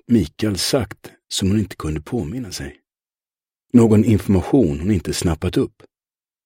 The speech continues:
Hon skakade på huvudet. Redan förra helgen hade de beslutat att träffas hemma hos honom denna fredag vid sextiden. De skulle gå ut och äta en bit och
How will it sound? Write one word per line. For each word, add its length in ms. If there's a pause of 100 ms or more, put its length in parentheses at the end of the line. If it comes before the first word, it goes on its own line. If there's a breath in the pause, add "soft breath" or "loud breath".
(1400 loud breath)
Hon 80
skakade 440
på 120
huvudet. 500 (580)
Redan 380
förra 340
helgen 500
hade 260
de 120
beslutat 600
att 280
träffas 460
hemma 240
hos 160
honom 360
denna 220
fredag 400
vid 120
sextiden. 640 (500)
De 120
skulle 200
gå 120
ut 180
och 120 (120)
äta 300
en 80
bit 300
och 120